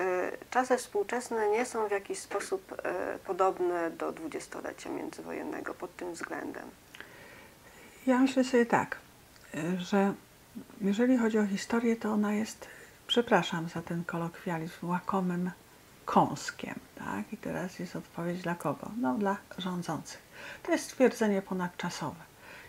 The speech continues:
Speaker 2: I nie można mówić, że w danym okresie historycznym ktoś wykorzystuje do sw-, własnych celów historię. Można powiedzieć, że rządzący w określonych okresach historycznych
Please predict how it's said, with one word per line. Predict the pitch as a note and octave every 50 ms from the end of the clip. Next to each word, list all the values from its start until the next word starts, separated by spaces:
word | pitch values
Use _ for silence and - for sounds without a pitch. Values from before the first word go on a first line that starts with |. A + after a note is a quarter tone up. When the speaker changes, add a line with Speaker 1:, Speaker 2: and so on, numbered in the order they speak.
| - -
Speaker 2:
I | B3+
nie | C4 C4+
można | B3+ A3 F#3+ - G3 F3+
mówić, | F3+ F3+ F#3 F#3 F3+ F3+ -
że | F#3 F3+
w | F3
danym | - G3 F#3+ F#3 F3+ E3+
okresie | E3+ F3 - F3+ F3 - - E3+
historycznym | - - - - - F#3+ F#3+ - - F#3+ F3+
ktoś | - - - G#3 G#3 F#3+ F3
wykorzystuje | F3+ G3+ G3 - G3 F#3 E3 E3+ E3+ - - - F#3 F#3 F3+ F3+ F3+ - - - - -
do | - - E3+
sw-, | E3+ - - - - - - - - D3 D3+
własnych | - F3+ F3+ F3+ - - F3 E3+ -
celów | - - F3 E3 D#3+ -
historię. | - F3 D#3 - - E3+ - - - - - - - -
Można | F3+ - - F3 F3 -
powiedzieć, | F3 D#3+ E3+ D3 C#3+ - G#3 A#3 A3+ - - - - - - - - - - - - - - -
że | F3+ F3 F#3 F3+ F3
rządzący | E3 F3 E3 D#3+ D#3 - F#3 F#3+ G3 - - B3+ C4 C4 - - - - - - - -
w | - - - - -
określonych | F#3 F3 - F#3 F3 E3+ - - F#3+ F3+ F3 E3+ E3 E3+ E3+ - - - - -
okresach | - - - F3 F3 - - E3+ -
historycznych | - - F3 - - - D#3+ E3 F3+ - - G3+